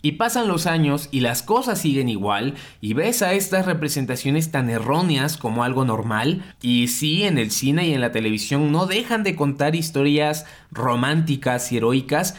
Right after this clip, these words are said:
pero de forma inconsciente te haces a la idea de que esas historias no pueden tener protagonistas como tú, porque obvio, jamás has visto algo así en pantalla.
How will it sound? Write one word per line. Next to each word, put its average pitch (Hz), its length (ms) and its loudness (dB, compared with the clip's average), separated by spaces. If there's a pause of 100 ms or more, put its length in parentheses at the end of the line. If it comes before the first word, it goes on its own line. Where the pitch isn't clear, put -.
(140)
pero 151 200 2
de 170 80 0
forma 269 260 0
inconsciente 180 800 0
te 170 140 -2
haces 214 260 -2
a 185 80 2
la 165 60 2
idea 151 200 4
de 165 140 2
que 160 120 0
esas 160 240 0
historias 147 580 0 (220)
no 240 400 0
pueden 175 400 2
tener 139 280 0
protagonistas 147 800 0
como 208 300 0
tú, 269 180 2
porque 220 320 0
obvio, 233 460 2
jamás 214 580 0
has 160 180 0
visto 160 380 0
algo 135 220 2
así 120 200 -2
en 101 140 -4
pantalla. 98 520 -6